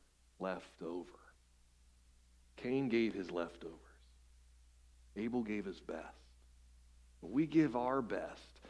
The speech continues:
it's amazing. If we give God our leftovers, church, you're never going to have enough. It's not. But when you give God your best, now we put ourselves in this place of having leftover. Now, I'm not talking about prosperity gospels. I'm not talking about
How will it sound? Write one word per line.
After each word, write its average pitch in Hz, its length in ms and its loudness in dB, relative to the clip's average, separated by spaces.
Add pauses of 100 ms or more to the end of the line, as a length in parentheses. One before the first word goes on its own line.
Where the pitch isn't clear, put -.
(200)
it's 120 140 -4
amazing. 127 640 4
If 98 140 -4
we 135 80 6
give 175 180 12
God 185 200 12
our 131 120 10
leftovers, 175 840 8
church, 170 320 4
you're 117 80 -2
never 143 380 2
going 135 280 0
to 101 80 -2
have 101 240 0
enough. 92 380 -6 (1120)
It's 156 140 -8
not. 185 300 0 (1000)
But 143 80 4
when 151 80 8
you 151 100 8
give 170 320 10
God 170 320 10
your 135 180 10
best, 190 680 6 (640)
now 185 300 6
we 190 160 10
put 165 280 6
ourselves 160 520 10
in 143 80 6
this 131 160 6
place 170 480 8
of 147 140 4
having 139 500 4
leftover. 117 560 2 (320)
Now, 151 80 8
I'm 190 60 8
not 220 160 8
talking 226 160 10
about 208 180 10
prosperity 170 640 10
gospels. 147 420 8
I'm 190 80 10
not 185 140 12
talking 196 200 12
about 180 220 10